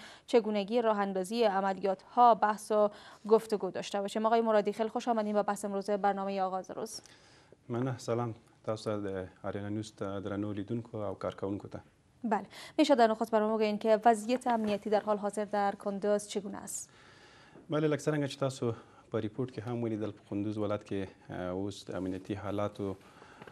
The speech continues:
Speaker 2: آه، د پاره، د ښه، ښه والي لپاره کار روان دی. البته هلته، آه، یو شمیر، آه،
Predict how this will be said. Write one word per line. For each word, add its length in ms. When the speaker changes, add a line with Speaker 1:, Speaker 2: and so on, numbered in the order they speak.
Speaker 2:
آه، 180
د 100
پاره، 320
د 300
ښه، 160
ښه 240
والي 260
لپاره 340
کار 260
روان 320
دی. 80
البته 400
هلته، 280
آه، 200
یو 220
شمیر، 400
آه، 460